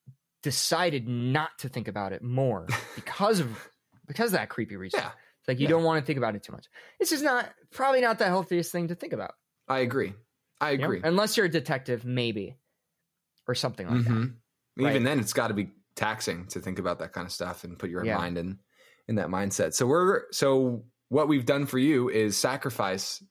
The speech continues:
Speaker 2: those things.
Speaker 1: Sacrifice. Oh, sorry. <laughs> Trigger word.
Speaker 2: Or at least Sam
Speaker 1: <laughs>
Speaker 2: has more so. I, I went the more comedic route. So we're gonna kinda merge the comedy and the truth into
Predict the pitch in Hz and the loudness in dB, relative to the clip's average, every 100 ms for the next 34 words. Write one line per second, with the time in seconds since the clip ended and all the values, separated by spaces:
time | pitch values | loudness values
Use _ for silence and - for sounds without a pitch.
0 | _ _ - 104 95 92 90 104 - - | _ _ -2 0 0 -2 -4 -6 -12 -6
1 | - 254 196 220 175 147 - - - - | 2 4 4 2 2 0 -2 -8 -20 -4
2 | 160 131 - 113 - _ - - _ _ | 0 0 0 -2 -8 _ -20 -20 _ _
3 | _ - 165 131 143 113 107 - - - | _ -4 -2 0 0 0 -4 -10 -16 -2
4 | 131 143 170 165 180 165 151 123 101 101 | 2 4 4 4 2 2 2 2 2 2
5 | 117 117 113 107 110 85 87 87 120 120 | 4 4 4 2 2 4 2 4 2 4
6 | 123 123 123 120 - _ 110 117 120 123 | 4 4 2 0 -4 _ 0 2 4 4
7 | 117 120 120 110 110 101 95 117 113 104 | 2 2 2 2 2 0 0 2 4 2
8 | 98 90 87 - _ _ - 101 92 95 | 0 0 0 -4 _ _ -4 0 2 2
9 | 131 143 143 127 113 117 123 123 123 117 | 2 0 0 2 2 4 4 4 2 0
10 | - - 110 - 131 135 139 135 131 - | -4 -4 -4 0 2 4 4 2 2 0
11 | 110 95 - 156 143 139 - - _ _ | -2 0 -2 0 0 0 -6 -20 _ _
12 | _ _ _ _ _ - 110 107 - 110 | _ _ _ _ _ -2 0 0 2 2
13 | 107 104 101 101 | 4 2 2 0